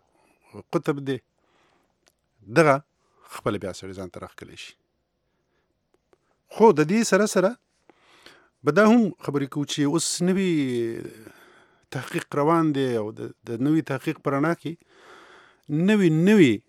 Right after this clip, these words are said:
آه، دنیاګانې، نوي، نوي نورونه، نوي، نوي، یعنې چې ګالاکسیز ورته وایي، کهکشان چې ورته وایي، یا ورته په دې هغه کې دا، آه، ښه، م-، ملکي ویز، دا باندې به هم خبرې ترې کوو.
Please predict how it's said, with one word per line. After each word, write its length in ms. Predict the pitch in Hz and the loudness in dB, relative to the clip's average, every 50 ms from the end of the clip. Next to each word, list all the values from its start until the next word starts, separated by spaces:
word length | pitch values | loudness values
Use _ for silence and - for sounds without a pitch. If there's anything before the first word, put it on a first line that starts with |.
| _ _ _ - 117 | _ _ _ -4 -4
آه، 440 | 117 117 117 117 113 110 113 110 107 104 - _ - 113 117 | -2 -2 -2 -2 -2 -4 -4 -6 -6 -10 -12 _ -12 -8 0
دنیاګانې، 720 | 135 143 139 135 135 156 190 226 254 233 160 131 120 113 110 110 - _ - 143 | 2 4 4 4 6 6 6 6 6 4 4 4 2 2 0 -2 -6 _ 0 2
نوي، 160 | 156 156 147 143 156 | 2 4 4 4 4
نوي 180 | 156 151 143 120 117 | 4 4 4 2 0
نورونه، 520 | 117 117 123 123 127 139 185 196 180 143 123 113 101 - - - - 127 139 | -2 -2 -2 0 0 2 4 4 4 4 2 0 -4 -8 -12 -8 -4 0 2
نوي، 160 | 156 156 151 156 170 | 2 4 4 6 8
نوي، 220 | 175 175 170 160 156 143 - - _ _ _ _ _ _ _ - - - | 8 8 8 6 4 2 -2 -6 _ _ _ _ _ _ _ -20 -14 -6
یعنې 220 | 131 123 123 123 120 101 | -4 -2 0 0 -2 -2
چې 80 | - 127 113 104 120 | -4 -8 -8 4 4
ګالاکسیز 480 | 139 143 156 135 - - - 156 127 | 6 6 6 4 2 0 -4 -2 -2
ورته 200 | 131 139 - - 123 120 | -2 -2 -2 -2 -4 -2
وایي، 180 | 120 113 104 98 104 _ _ _ - | -2 -4 -6 -8 -12 _ _ _ -8
کهکشان 420 | 131 117 - - - - - 165 156 - | -8 -8 -6 -8 -4 0 2 2 2 0
چې 60 | - 139 | 0 -4
ورته 160 | 123 - - 117 | -2 -2 -2 -2
وایي، 180 | 110 104 98 98 _ _ _ _ _ _ _ _ _ _ _ _ _ _ _ _ _ - | -2 -4 -6 -10 _ _ _ _ _ _ _ _ _ _ _ _ _ _ _ _ _ -4
یا 100 | 127 123 | -2 -2
ورته 120 | 123 - 120 | -2 -4 -6
په 120 | 113 127 120 | -6 -2 -2
دې 100 | 127 123 123 120 120 117 120 | 0 0 0 0 -2 -2 -4
هغه 160 | 117 113 123 123 | -6 -8 -8 -10
کې 80 | - 127 127 | -8 -6 -4
دا، 80 | 123 117 117 113 | -2 -2 -2 -2
آه، 320 | 104 - - 110 110 107 - 104 _ - | -4 -6 -10 -12 -12 -14 -16 -20 _ -8
ښه، 120 | - 120 113 107 - - | -4 -4 -4 -4 -6 -8
م-، 240 | 117 127 131 127 - - 123 135 | -8 -6 -6 -8 -8 -6 -2 0
ملکي 280 | 180 208 180 - - 135 | 0 0 -2 -4 -6 -4
ویز، 280 | 123 117 110 104 95 95 - - _ _ _ _ _ _ _ _ - 107 | -2 -2 -2 -4 -6 -8 -16 -20 _ _ _ _ _ _ _ _ -8 -4
دا 80 | 143 151 | -2 0
باندې 200 | 156 156 143 131 | 0 0 -2 -2
به 80 | 123 117 | -4 -6
هم 80 | 113 104 110 | -8 -10 -14
خبرې 220 | - 110 110 110 - | -16 -16 -18 -18 -18
ترې 120 | 113 - - | -18 -20 -20
کوو. 140 | - - - | -20 -20 -20